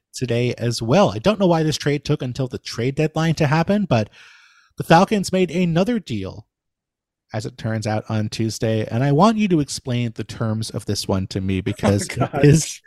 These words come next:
Speaker 1: it, I'm still confused, frankly. Like, I think I'm a pretty smart person. And yet I, every time I've tried to read it, I've, I've sort of, my eyes have crossed. Uh, here is the, the trade. We know Calvin Ridley is going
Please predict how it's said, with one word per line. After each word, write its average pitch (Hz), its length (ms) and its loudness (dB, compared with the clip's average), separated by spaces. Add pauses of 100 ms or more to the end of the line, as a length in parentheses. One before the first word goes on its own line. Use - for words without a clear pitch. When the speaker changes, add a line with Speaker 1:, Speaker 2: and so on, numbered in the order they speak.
(420)
Speaker 1:
it, 180 200 6
I'm 165 200 6
still 233 300 6
confused, 196 640 6
frankly. 202 400 2
Like, 165 140 2
I 165 100 4
think 202 220 -2
I'm 170 140 -4
a 151 40 -8
pretty 151 280 0
smart 139 320 -2
person. 190 480 -2
And 131 160 -4
yet 127 120 2
I, 131 240 -4
every 143 180 0
time 147 260 0
I've 135 140 2
tried 143 200 -2
to 127 80 -4
read 139 160 -2
it, 165 180 -2
I've, 120 200 -4 (160)
I've 113 160 -4
sort 120 180 -2
of, 120 120 -4 (200)
my 110 220 -6
eyes 110 260 -4
have 143 180 -2
crossed. 170 420 4 (220)
Uh, 117 460 8 (460)
here 220 420 8
is 160 260 6
the, 143 400 6 (340)
the 135 80 0
trade. 110 260 -2
We 151 100 2
know 175 280 6
Calvin 160 400 0
Ridley 120 400 -2 (960)
is 123 180 -6
going 139 480 2